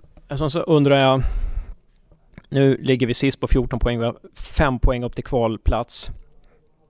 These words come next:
Eh, liksom för att, ehm, för att, eh, jag vet inte hur jag ska formulera det här, men jag sa det till Karin här nyss också, att jag menar, om, om, om, om det blir för hopplöst så här, kä-, känns det inte som att, skulle inte du vara i behov av liksom någon,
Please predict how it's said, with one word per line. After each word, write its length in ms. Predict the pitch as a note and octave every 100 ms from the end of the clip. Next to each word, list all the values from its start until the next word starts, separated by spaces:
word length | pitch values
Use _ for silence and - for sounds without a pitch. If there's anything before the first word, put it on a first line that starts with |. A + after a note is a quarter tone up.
| _ _ _ _ - - - - -
Eh, 220 | - A2 -
liksom 260 | - C3
för 220 | - D3
att, 320 | C3+ B2 _ C#3
ehm, 480 | B2 A#2 - - -
för 180 | C#3
att, 340 | B2 A#2+ _ -
eh, 60 |
jag 80 | A#2+
vet 60 | B2+
inte 80 | B2
hur 40 |
jag 60 | A2+
ska 140 | B2
formulera 500 | - C3 C#3 C3+ G2+
det 80 | G2+
här, 80 | A2
men 80 |
jag 80 | A#2+
sa 180 | - A#2
det 80 | A#2+
till 100 | -
Karin 340 | C3+ B2 B2
här 120 | A2
nyss 260 | G#2+ G#2 -
också, 240 | A2+ -
att 180 | A#2 A#2
jag 160 | - B2
menar, 240 | B2+ B2
om, 200 | B2 C3+ -
om, 240 | B2+ A#2 - - - - - _ _
om, 220 | B2+ A#2+ - G#2+ -
om 200 | - C3+
det 80 | B2+
blir 180 | B2 B2+
för 120 | B2+
hopplöst 840 | - C#3 - - D#3 D#3 A#2+ - -
så 80 |
här, 180 | C#3 G#2+
kä-, 300 | A2+ - C#3+
känns 320 | - D#3 C#3
det 60 | D#3+
inte 160 | C3+ C#3+
som 160 | D#3
att, 220 | C#3 - -
skulle 240 | - C#3
inte 160 | C3 D#3
du 200 | D#3 D#3+
vara 160 | C#3
i 20 |
behov 480 | C3 B2+ C#3+ C3+ B2
av 120 | A#2+
liksom 320 | A2+ - A#2+ A#2+
någon, 240 | A#2 G#2+